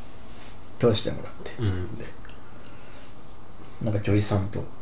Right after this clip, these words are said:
Speaker 1: 女医さんの部屋へなんか行って、なんか聞かれて。
Speaker 2: うん。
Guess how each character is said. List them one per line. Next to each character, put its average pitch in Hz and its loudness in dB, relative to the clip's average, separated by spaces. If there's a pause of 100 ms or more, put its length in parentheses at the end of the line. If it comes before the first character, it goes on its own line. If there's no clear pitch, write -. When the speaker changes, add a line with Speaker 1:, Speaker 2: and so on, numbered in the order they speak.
(140)
Speaker 1:
女 104 4
医 104 4
さ 98 0
ん 98 2
の 101 0
部 - 0
屋 - 0
へ - -2 (460)
な - -4
ん - -6
か - -4
行 - -4
っ - -6
て、 - -4
な - -4
ん - -2
か - -4 (400)
聞 - -2
か 117 0
れ - -2
て。 - -4 (260)
Speaker 2:
う 95 -2
ん。 82 -2